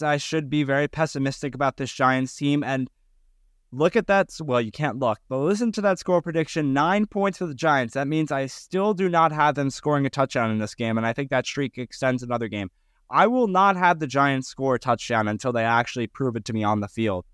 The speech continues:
Until this team scores, I'm not putting a touchdown in my score prediction. I think that's rightly so. Um, this team, you know, has stunk in the red zone the past few weeks, and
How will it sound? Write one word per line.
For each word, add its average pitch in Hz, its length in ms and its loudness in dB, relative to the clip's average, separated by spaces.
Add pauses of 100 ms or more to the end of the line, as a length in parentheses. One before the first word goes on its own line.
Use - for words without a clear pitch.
(260)
Until 165 260 2
this 220 200 2
team 196 260 0
scores, 170 420 0 (120)
I'm 135 300 0
not 147 240 2
putting 139 220 0
a 127 60 0
touchdown 117 380 -2
in 104 60 0
my 104 100 0
score 101 240 -2
prediction. 101 340 -2
I 110 80 2
think 110 180 -4
that's 107 220 -2
rightly 101 300 0
so. 95 380 0 (380)
Um, 104 400 2 (360)
this 165 240 -2
team, 147 420 0 (240)
you 117 80 -6
know, 113 220 2 (340)
has 143 400 0
stunk - 640 0
in 160 200 -2
the 147 100 0
red 139 240 0
zone 156 240 2
the 143 80 -4
past 151 320 0
few 156 140 -2
weeks, 160 280 -2
and 123 180 -4